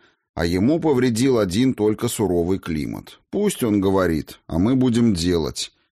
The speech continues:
История и потомство рассудят. Пусть он обманывает французов, но надолго ли? Скоро, скоро нежные матери, отцы и друзья, не получая так долго вестей о милых сердцу своему,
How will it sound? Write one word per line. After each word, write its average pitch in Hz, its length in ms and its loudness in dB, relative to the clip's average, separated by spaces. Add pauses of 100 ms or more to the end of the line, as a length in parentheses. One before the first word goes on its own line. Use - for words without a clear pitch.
(100)
История 113 600 0
и 98 160 0
потомство 101 720 0
рассудят. 90 720 -4 (640)
Пусть 156 360 2
он 147 160 2
обманывает 139 680 2
французов, 127 920 0
но 98 220 0
надолго 107 640 0
ли? 67 220 -6 (440)
Скоро, 151 720 0
скоро 170 600 0
нежные 139 680 2
матери, 131 680 0
отцы 127 640 0
и 139 40 2
друзья, 123 800 2
не 101 140 2
получая 110 680 0
так 107 260 -2
долго 107 420 0
вестей 120 640 0
о 101 180 -2
милых 117 480 2
сердцу 131 500 -2
своему, 80 600 -2